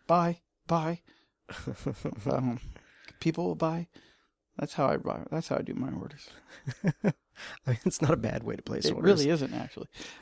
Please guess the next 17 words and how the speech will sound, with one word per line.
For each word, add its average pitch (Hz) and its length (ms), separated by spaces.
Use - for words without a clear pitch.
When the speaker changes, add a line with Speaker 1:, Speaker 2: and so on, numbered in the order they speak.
Speaker 1:
Um, 170 500
W 185 260
W 175 380
E 160 180
WrestleMania 151 840
two - 200
thousand 147 380
seventeen 156 540
special. 117 600
Yeah, 165 920
W 160 320
W 170 240
E. 139 140
W 202 400
W 220 460
E 214 280
WrestleMania. 160 840